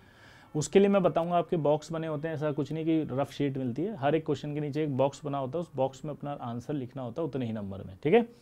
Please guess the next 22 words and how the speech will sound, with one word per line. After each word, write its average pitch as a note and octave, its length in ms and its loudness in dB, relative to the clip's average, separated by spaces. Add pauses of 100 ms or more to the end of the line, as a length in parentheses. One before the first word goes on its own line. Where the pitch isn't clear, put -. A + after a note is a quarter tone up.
(760)
तो A#2+ 280 2 (100)
बात F3 240 8
इंपॉर्टेंट G3 460 2
आती F#3+ 240 4
है F#3+ 100 4
क्या F#3 220 4 (1400)
कि F#3+ 60 4 (140)
कई A#3 240 12
जीत F#3+ 540 6
बाकी E3+ 480 6
है, E3+ 180 4 (300)
कई F3 220 6
हार G3 340 8
बाकी F3 380 2
है, C#3+ 260 2 (320)
अभी C#3+ 160 6
तो E3 160 2
जिंदगी D#3 400 4
का D#3+ 160 4
सार E3 580 6
बाकी D3 340 0
है, B2+ 220 2